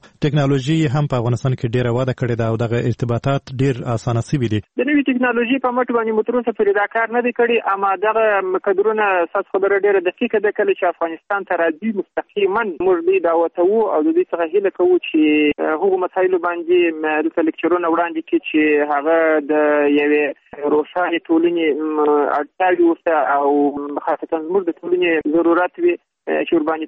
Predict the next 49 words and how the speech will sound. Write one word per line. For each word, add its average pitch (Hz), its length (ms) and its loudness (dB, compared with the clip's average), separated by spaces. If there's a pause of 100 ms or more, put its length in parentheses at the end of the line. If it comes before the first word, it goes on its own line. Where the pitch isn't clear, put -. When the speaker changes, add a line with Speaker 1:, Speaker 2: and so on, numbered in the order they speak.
Speaker 2:
پوه 208 140 2
سي - 160 -2
چې - 200 -2
د 151 160 0
تمدن 160 440 -2
او 165 100 0
د 147 80 0
پرمختګ 156 640 -4
او 156 120 2
د، 147 40 0
د 147 200 -2 (100)
فکري 170 300 0
روښانتیا 160 540 -2
په 160 120 -6
هغه 147 280 0 (420)
رمز 160 540 -2
و 160 120 4
راز 180 260 0
باندې 175 260 -4
مو 175 80 -6
پوه 381 200 0
کړي. - 160 -2 (140)
نو 202 120 2
کله 262 220 -2
چې 240 180 -4
دوی 240 120 0
افغانستان 214 540 -4
ته 240 100 0
راځي، 208 300 0
بیا 190 180 2
موږ 185 280 -2
د 175 140 2
دوی 190 100 2
څخه 175 220 -2
دوی 160 200 2
دعوتوو، 170 600 0
راغواړو 202 600 0
او 165 60 0
دوی 160 140 2
لیکچرونه 180 460 0
ورکوي 202 340 0
او 151 260 2
د 139 60 0
هغو 147 140 2
څخه 139 240 -6
ډېره 143 140 2
استفاده 131 460 -4
کوو. - 220 -10 (220)
Speaker 1:
دقیقاً 185 520 0